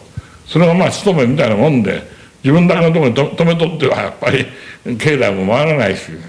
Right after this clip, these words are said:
で、地元にもこれ作っていただいてね、博物館を。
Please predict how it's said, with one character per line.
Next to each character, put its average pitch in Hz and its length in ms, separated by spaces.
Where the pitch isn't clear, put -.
で、 135 120
地 117 100
元 143 300
に 175 120
も 143 160
こ 107 120
れ 110 60
作 127 240
っ - 40
て 127 140
い 123 60
た - 100
だ 107 120
い 85 80
て 90 120
ね、 135 260
博 107 140
物 104 140
館 101 160
を。 80 80